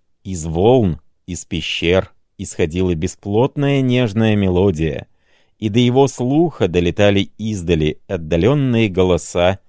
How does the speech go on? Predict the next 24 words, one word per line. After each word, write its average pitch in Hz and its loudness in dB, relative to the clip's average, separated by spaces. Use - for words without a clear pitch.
посвященных 90 -4
женщин, 85 -2
которые 107 0
проходили 104 -2
с - -8
пением 95 -2
в 80 -14
горах. 80 -2
Одни 120 0
из 123 -2
них, 160 0
как 98 0
бы 104 0
в 101 2
отчаянии, 107 -2
призывали 90 -2
Бога, 110 0
другие, 92 -2
падая 82 -2
в 69 -12
бессилии 82 -4
под - -6
тенью 87 -4
деревьев, 82 -2